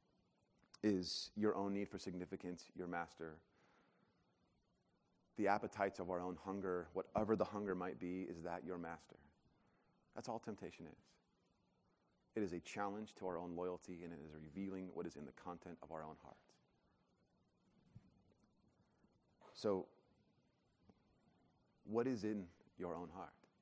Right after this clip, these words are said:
How is it presently being revealed? How has it been in the past? Maybe even you could point back to the past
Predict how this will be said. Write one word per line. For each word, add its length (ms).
How 240
is 140
it 240
presently 560
being 200
revealed? 520
How 320
has 280
it 100
been 160
in 100
the 60
past? 500
Maybe 280
even 260
you 100
could 180
point 260
back 260
to 60
the 80
past 380